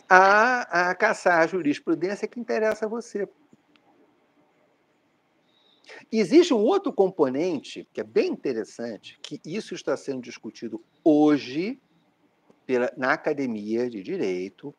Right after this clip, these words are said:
o pessoal que tem uma visão melhor, uma visão humanista, que discute a questão da inteligência artificial de um, do, de um, de um diversos aspectos. Um deles é o seguinte: quem alimenta os bancos de dados,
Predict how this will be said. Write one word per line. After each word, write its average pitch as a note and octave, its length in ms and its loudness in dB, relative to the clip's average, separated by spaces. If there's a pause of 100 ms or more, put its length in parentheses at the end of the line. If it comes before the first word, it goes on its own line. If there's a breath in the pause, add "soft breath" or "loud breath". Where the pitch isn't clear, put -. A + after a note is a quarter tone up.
(120)
o - 40 -20
pessoal G2+ 380 -8
que - 120 -12
tem B2+ 200 -4 (200)
uma B2 140 0
visão A#2 340 -4
melhor, G#2+ 380 0
uma G#2+ 160 -6
visão G#2 280 -10
humanista, G2+ 640 -10 (340 loud breath)
que C#3+ 100 -6
discute E3 460 -4
a E3 60 -2
questão F3 380 -6
da G3+ 100 -2
inteligência A#2+ 580 -8
artificial A#2+ 640 -4 (580 loud breath)
de D3 140 -4
um, G#3+ 240 -4
do, E3+ 180 -10 (120)
de D#3+ 100 -12
um, D3+ 300 -8
de E3 220 -14
um F3+ 40 -4
diversos G#3 380 4
aspectos. - 420 -2
Um G#3 100 -2
deles G#3+ 240 4
é G#3 60 6
o A3 40 4
seguinte: D3 540 -6 (720)
quem G4 220 2
alimenta F3 600 0 (880)
os D3 140 -14
bancos D3+ 360 -4
de A#2 100 -8
dados, A2 600 -4